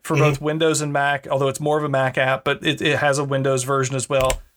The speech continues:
Speaker 1: LastPass is one that's also very popular. Um, these password managers, you use one good password to,
Speaker 2: Mm-hmm.
Speaker 1: to lock that system, and you don't use that password anywhere else.
Speaker 2: Yeah.
Speaker 1: And then they have, there's,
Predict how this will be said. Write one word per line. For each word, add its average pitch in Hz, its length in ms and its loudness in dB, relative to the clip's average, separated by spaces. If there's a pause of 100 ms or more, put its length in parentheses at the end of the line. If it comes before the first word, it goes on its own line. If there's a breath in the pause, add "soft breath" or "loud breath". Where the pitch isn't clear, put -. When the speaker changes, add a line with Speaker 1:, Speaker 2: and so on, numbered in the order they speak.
Speaker 1:
LastPass 147 1160 -2
is 143 200 0
one 139 240 0
that's 135 160 -2
also 143 280 2
very 139 260 0
popular. 135 640 -2 (400)
Um, 131 260 0
these 135 120 -2
password 151 440 0
managers, 139 600 0 (300 soft breath)
you 143 300 2
use 135 300 0
one 180 460 0 (100)
good 165 360 0
password 143 640 0
to, 160 140 -2
Speaker 2:
Mm-hmm. 131 320 2 (120)
Speaker 1:
to 135 160 -2
lock 139 380 -2
that 156 220 2
system, 139 440 0
and 127 140 0
you 123 100 0
don't 135 240 0
use 214 160 0
that 233 140 0
password 202 360 0
anywhere 180 320 0
else. 135 400 0
Speaker 2:
Yeah. 123 240 0 (160)
Speaker 1:
And 156 160 0
then 160 140 0
they 160 140 0
have, 160 300 -2
there's, 147 260 0